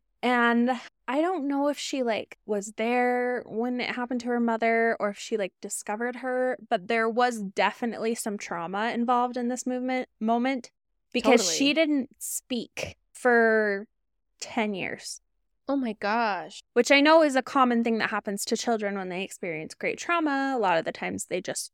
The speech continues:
Speaker 1: don't
Speaker 2: They
Speaker 1: talk.
Speaker 2: just kinda go mute. Yeah.
Speaker 1: Yeah. And so she didn't speak again. She did make a few exceptions, I think, that got her by. She would answer questions in school or other things that were required of her,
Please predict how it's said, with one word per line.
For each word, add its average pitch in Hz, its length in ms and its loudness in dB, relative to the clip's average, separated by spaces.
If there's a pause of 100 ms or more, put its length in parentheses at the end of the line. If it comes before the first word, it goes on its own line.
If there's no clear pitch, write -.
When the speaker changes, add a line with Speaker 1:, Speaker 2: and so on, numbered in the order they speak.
Speaker 1:
don't 165 260 -4 (680)
Speaker 2:
They - 140 -6
Speaker 1:
talk. 196 100 0
Speaker 2:
just 185 180 -8
kinda 190 280 -6
go 180 160 -6
mute. 175 440 -6
Yeah. 180 440 -4
Speaker 1:
Yeah. - 380 -2 (600)
And 208 300 0
so 208 420 2
she - 280 -4
didn't 220 340 0 (180)
speak - 440 -4
again. 185 400 -2 (260)
She 254 480 2
did 285 260 0
make 370 200 0
a 339 60 2
few 262 300 -2
exceptions, 233 800 -2
I 240 120 -4
think, 233 180 -4
that 220 280 -2 (340)
got 196 220 0
her 208 100 0
by. 196 300 -2
She - 160 -4
would 220 100 0
answer 208 280 -4
questions 196 540 -6
in 185 140 -4
school 202 480 0
or 190 160 2
other 190 200 2
things 196 300 -8
that - 100 -8
were 175 120 -6
required 170 500 -4
of 220 120 -4
her, 269 280 0